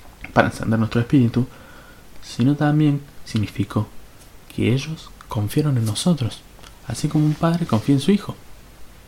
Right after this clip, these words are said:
para cargar con la misión de nuestro movimiento, cargar con la responsabilidad de llevarnos a todos a un futuro más encendido,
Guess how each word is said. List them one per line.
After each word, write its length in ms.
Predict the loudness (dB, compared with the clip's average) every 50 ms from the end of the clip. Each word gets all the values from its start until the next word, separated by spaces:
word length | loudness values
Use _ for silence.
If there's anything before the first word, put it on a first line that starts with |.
| -20 -18 -18 -18 -18 -16 -10 -6
para 160 | -6 -4 -4
cargar 480 | -2 -2 -2 0 2 2 2 2 0 -4 -8 -14 -18 -16 -16 -16 -18 -20 -8 -4
con 300 | -2 0 0 2 2 0
la 140 | 0 0 0
misión 680 | 0 0 -2 -2 -4 -8 -4 0 2 4 4 2 0 -2 -8 -16 -20 -20 -20 -18 -16 -12 -8 -4
de 100 | 0 0
nuestro 280 | 0 0 2 0 0
movimiento, 520 | 2 2 2 2 2 2 2 0 -2 -6 -8 -12 -18 -20 -20 -20 -20 -20 -20 -18 -18 -18 -18 -20 -20 -20 -20 -20 -16 -6
cargar 600 | -2 0 0 2 2 2 4 4 4 2 0 -4 -6 -12 -20 -20 -10 -4
con 220 | 0 0 2 2
la 120 | 0 0 -2
responsabilidad 1000 | 0 0 0 -2 0 0 0 0 2 2 2 2 2 2 2 2 2 0 -2 -6 -14 -20 -20 -20 -20 -20 -20 -20 -20 -12 -8
de 100 | -6 -4 0
llevarnos 420 | 0 2 2 2 2 2 0 0
a 60 | -2
todos 480 | 0 0 0 0 -2 -4 -8 -12 -18 -20 -12 -6
a 60 | -4
un 100 | -2 -2
futuro 360 | -2 -4 -4 -4 -2 0 2 2
más 180 | 2 2 0
encendido, 680 | -2 -4 -6 -4 -4 -2 0 2 2 2 2 0 -2